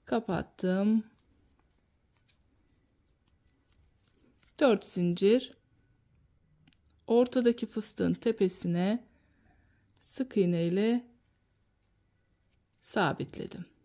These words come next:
Tekrar dört zincir. Bu şekilde arkadaşlar sıra sonumuza kadar gelelim. Evet arkadaşlar, şöyle sıra sonuma geldim. Bakın en son dört zincir çektim.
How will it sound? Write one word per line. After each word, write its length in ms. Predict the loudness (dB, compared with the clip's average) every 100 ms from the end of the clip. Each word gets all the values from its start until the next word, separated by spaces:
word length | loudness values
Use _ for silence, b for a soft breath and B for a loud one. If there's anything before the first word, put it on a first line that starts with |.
| _ _ _ _ _ _ _ -20 -20 _ _ _ _ -6
Tekrar 480 | -4 -2 -2 0
dört 180 | 0 -2
zincir. 320 | -6 -10 0
Bu 80 | 2
şekilde 340 | 6 4 4 2
arkadaşlar 500 | 0 -2 -4 -2 -4
sıra 240 | 0 0
sonumuza 380 | 2 -2 -2 -2
kadar 300 | -2 2 2
gelelim. 440 | 2 2 0 -8 -16 _ _ _ _ _ -20 -20 -20 -20 _ -2
Evet 160 | 0
arkadaşlar, 440 | 0 -2 -4 -4 -4
şöyle 240 | -2 -2
sıra 240 | 0 -2 -2
sonuma 300 | -2 -2 -2
geldim. 420 | -2 -2 -2 -4
Bakın 180 | -6 -4
en 180 | -2 -2
son 380 | -2 -4 -2
dört 220 | 0 -2 -2
zincir 320 | -4 -4 -6
çektim. 520 | -6 -6 -4 -6